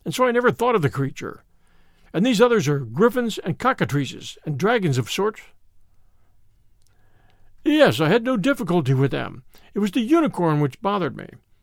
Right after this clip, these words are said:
However, there's an end of it until tomorrow." He turned the picture round upon the easel, and we all chatted about other subjects. Moir was late that evening, and when he did arrive, he brought with him, rather to our surprise,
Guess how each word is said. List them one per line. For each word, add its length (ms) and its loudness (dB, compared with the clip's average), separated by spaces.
However, 360 0
there's 200 -2
an 140 -12
end 180 0
of 60 -2
it 100 -4
until 260 -2
tomorrow." 640 -2
He 100 -10
turned 260 2
the 60 -2
picture 320 -4
round 280 2
upon 220 0
the 120 -4
easel, 380 -2
and 120 -8
we 100 -6
all 300 -2
chatted 340 0
about 220 0
other 200 -2
subjects. 640 -8
Moir 440 0
was 160 0
late 180 2
that 160 2
evening, 460 -4
and 80 -2
when 100 4
he 60 0
did 180 0
arrive, 360 0
he 100 -2
brought 240 -2
with 180 2
him, 180 -2
rather 220 0
to 140 2
our 100 4
surprise, 680 -4